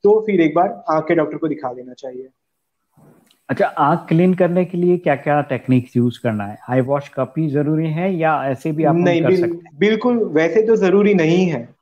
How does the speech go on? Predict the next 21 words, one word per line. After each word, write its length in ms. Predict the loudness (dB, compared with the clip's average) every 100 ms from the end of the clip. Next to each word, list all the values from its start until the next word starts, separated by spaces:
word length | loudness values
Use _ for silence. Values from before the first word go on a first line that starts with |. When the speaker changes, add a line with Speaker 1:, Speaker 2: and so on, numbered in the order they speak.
| -2
Speaker 1:
आई 180 | 2 4
वॉश 200 | 4 4
Speaker 2:
हाँ। 100 | 2
Speaker 1:
करना 260 | 2 2
जरूरी 360 | 2 4 4 4
नहीं 280 | 4 2 0
है, 140 | -2
क्योंकि 800 | -4 -4 0 0 2 0 0 -8 -8 -2
अगर 180 | 2 2
Speaker 2:
हाँ। 100 | 2
Speaker 1:
ऐसा 140 | 0
हम 140 | -2 0
खुद 160 | -2
से 180 | 0 0
करें 240 | 2 2 4
तो 100 | 2
डैमेज 300 | 2 0 0
ही 60 |
कर 160 | 0 -2
सकते 320 | -4 -6 -8
हैं 100 | -10